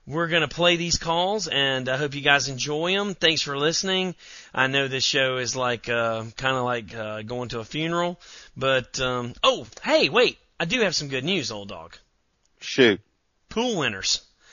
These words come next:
Speaker 1: Pool winners. We have, actually have a celebrity pool winner that I actually overlooked. You know, I won week seven, right?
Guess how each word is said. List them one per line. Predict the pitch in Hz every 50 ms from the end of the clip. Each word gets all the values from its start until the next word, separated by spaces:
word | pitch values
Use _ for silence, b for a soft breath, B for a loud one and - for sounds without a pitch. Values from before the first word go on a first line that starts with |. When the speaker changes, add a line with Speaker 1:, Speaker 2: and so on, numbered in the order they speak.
| b b b b
Speaker 1:
Pool | - 220 262 277 247
winners. | 196 151 135 - 170
We | 247 285
have, | 285 254
actually | 214 208 202 - - 214 202
have | 196 190
a | 190
celebrity | - - 220 202 185 180 202 226 247 220 226 202 196 196
pool | - - - 240 269 285 254
winner | 208 165 147 151 156 160 - b b b b b
that | b 170 175
I | 185 190 185 180
actually | 175 - - 185 175 160
overlooked. | 180 190 170 175 170 170 196 226 214 170 -
You | 170 175
know, | 175 170 170 165 - B B B B B B
I | 180 208 247 294 294
won | 247 214 196 180 170 156 147 143 147 160 151 - -
week | 127 139 165 175 - -
seven, | - - 202 185 170 131 107 110 120 151 165 - _ _ _ _ -
right? | 117 120 123 131 151 185 185 -